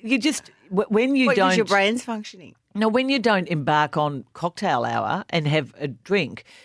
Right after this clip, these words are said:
Speaker 1: you actually just keep doing stuff. And you do stuff. I'm reading more at night. Um, I don't know. I mean, I'm, I, I was being
Speaker 2: 'Cause
Speaker 1: pretty
Speaker 2: you're not falling asleep in
Speaker 1: Yeah.
Speaker 2: a drunken fug.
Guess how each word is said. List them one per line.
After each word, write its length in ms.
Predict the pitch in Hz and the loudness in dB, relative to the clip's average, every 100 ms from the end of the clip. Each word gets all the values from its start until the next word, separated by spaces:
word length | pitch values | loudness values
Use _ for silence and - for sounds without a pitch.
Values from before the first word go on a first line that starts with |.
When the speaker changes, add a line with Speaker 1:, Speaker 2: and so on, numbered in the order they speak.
| _ | _
Speaker 1:
you 140 | 185 220 | 0 0
actually 260 | 220 214 | 2 0
just 260 | 151 160 - | 0 -6 -4
keep 260 | 165 131 | -4 -4
doing 260 | - 165 196 | -2 -2 -4
stuff. 460 | - - - - _ - - | -6 -6 -6 -10 _ -20 -8
And 200 | 175 185 | -2 0
you 100 | 190 | 0
do 220 | 165 202 208 | 2 0 2
stuff. 240 | 190 175 | 0 2
I'm 220 | 180 180 175 | 2 2 2
reading 320 | 196 190 170 | 2 2 2
more 220 | 156 151 | 2 2
at 80 | 127 | 0
night. 520 | 143 160 247 - - _ _ _ 147 | 0 0 -2 -8 -16 _ _ _ -2
Um, 280 | 151 151 - | -2 -2 -2
I 160 | 226 | 0
don't 100 | 294 | 2
know. 180 | 302 214 160 | 4 4 2
I 80 | |
mean, 160 | 208 233 | 2 2
I'm, 160 | 233 - - - - _ _ _ | 0 -2 -18 -20 -20 _ _ _
I, 140 | - 107 - | -12 -2 2
I 100 | 208 | 2
was 180 | 233 - | 0 0
being 200 | 202 170 | 0 2
Speaker 2:
'Cause 200 | 220 - | 2 2
Speaker 1:
pretty 160 | 156 | 2
Speaker 2:
you're 100 | - | 2
not 100 | 277 | 0
falling 300 | - 285 - - 523 | 0 0 0 -6 -12
asleep 440 | 466 - 311 - - | -10 -2 0 0 -2
in 100 | 294 | -4
Speaker 1:
Yeah. 120 | - 285 | 0 -2
Speaker 2:
a 20 | - | 2
drunken 480 | 247 240 - 220 | 0 0 -4 -8
fug. 480 | 240 _ 196 196 202 | -10 _ 0 2 -2